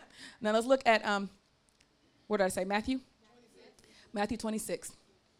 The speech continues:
Matthew twenty-six, all right, verse two says, "You know that after two days of Passover is coming, and the Son of Man will be li-, delivered up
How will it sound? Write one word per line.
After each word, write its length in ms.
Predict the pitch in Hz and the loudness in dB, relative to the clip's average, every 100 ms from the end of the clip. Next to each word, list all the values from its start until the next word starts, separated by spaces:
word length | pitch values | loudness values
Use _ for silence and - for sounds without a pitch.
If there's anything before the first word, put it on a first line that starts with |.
| _ - - - - _ | _ -20 -20 -20 -20 _
Matthew 300 | 214 254 302 | 0 0 2
twenty-six, 600 | 294 285 294 320 320 - - _ _ | 0 -2 0 0 0 -4 -16 _ _
all 140 | 226 | 2
right, 240 | 240 240 - | 4 2 4
verse 260 | 254 254 | 4 4
two 180 | - 359 | 4 2
says, 320 | - 311 285 | 4 4 4
"You 120 | 294 370 | 2 4
know 160 | 339 | 6
that 120 | 294 | 6
after 220 | 285 302 294 | 4 2 0
two 180 | 339 | -2
days 220 | 320 294 277 | 4 4 4
of 80 | |
Passover 540 | 269 302 302 277 269 247 | 4 4 6 4 6 6
is 100 | 262 | 4
coming, 300 | 269 226 226 | 0 0 0
and 100 | 220 | -4
the 60 | |
Son 180 | 220 247 | -2 -2
of 80 | 247 | 0
Man 260 | 226 226 220 | 0 0 2
will 120 | 220 | 0
be 100 | 226 | 0
li-, 220 | 202 202 202 | -2 -4 -4
delivered 460 | 226 214 220 220 - | -6 -2 0 0 0
up 200 | 190 196 | 0 0